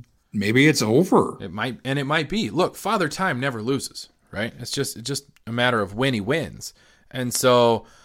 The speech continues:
Speaker 2: uh, it, it could be time. And this might be the season that you, uh, you get done watching this season and you go, "Okay, well, that was, that was the end of that, and the Patriots are done." And I would be fine with that. That would be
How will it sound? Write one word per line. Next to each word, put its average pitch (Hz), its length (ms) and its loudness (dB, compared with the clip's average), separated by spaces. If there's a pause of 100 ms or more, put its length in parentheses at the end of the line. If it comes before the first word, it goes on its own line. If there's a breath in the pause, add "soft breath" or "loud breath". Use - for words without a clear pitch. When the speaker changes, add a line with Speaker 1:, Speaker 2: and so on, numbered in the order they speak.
(340 soft breath)
Speaker 2:
uh, 104 540 2
it, 123 240 -8
it 131 180 -2
could 170 200 2
be 175 120 -2
time. 170 500 -2 (180)
And 113 380 -4
this 135 220 -2
might 139 220 0
be 139 120 -4
the 131 100 -6
season 151 480 -4
that 131 180 -2
you, 120 580 -2 (400 soft breath)
uh, 101 220 -8 (200)
you 110 160 -8
get 131 180 -2
done 135 200 0
watching 127 320 0
this 123 160 -6
season 156 300 -6
and 139 120 -8
you 127 80 -6
go, 123 160 -2
"Okay, 202 260 -4
well, 131 180 -2
that 139 180 -2
was, 151 440 -2 (320)
that 120 120 -8
was 139 120 -6
the 147 160 -2
end 165 100 -2
of 139 60 2
that, 175 340 2
and 131 160 -6
the 123 60 -6
Patriots 131 440 2
are 151 60 -6
done." 139 400 -6
And 120 160 -4
I 135 100 4
would 139 140 0
be 104 140 -4
fine 95 340 -8
with 92 120 -14
that. - 260 -16
That - 80 -10
would 98 100 -12
be 78 260 -14